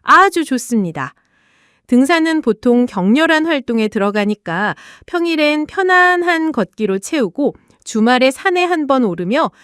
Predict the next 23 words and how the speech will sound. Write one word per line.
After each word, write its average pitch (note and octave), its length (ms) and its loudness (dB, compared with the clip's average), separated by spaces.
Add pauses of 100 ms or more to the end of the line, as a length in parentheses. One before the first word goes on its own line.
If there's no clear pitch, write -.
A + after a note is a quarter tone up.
(140)
심폐와 D#4+ 640 0
하체 G4 360 -4
근육에 C#4 720 0
오버로드, A#3 720 0 (240)
즉 - 260 -6 (120)
조금 C4+ 520 0
더 C4 180 4
강하게 A3+ 680 -2
자극을 G#3+ 480 -2
주면 A3 420 -4 (320)
체력이 D#4+ 540 -2
한 A4 220 -2
단계씩 D4+ 640 -2
올라갑니다. A#3 840 0 (640)
다만 B3 460 2
무릎이나 C4 600 0
허리 D#4+ 260 2
통증이 C#4+ 500 0
있으면 A3 560 -2 (200)
경사완만한 B3 1120 0
숲길, - 520 -6 (220)
스틱 D#4+ 400 -8
사용, B3+ 480 -4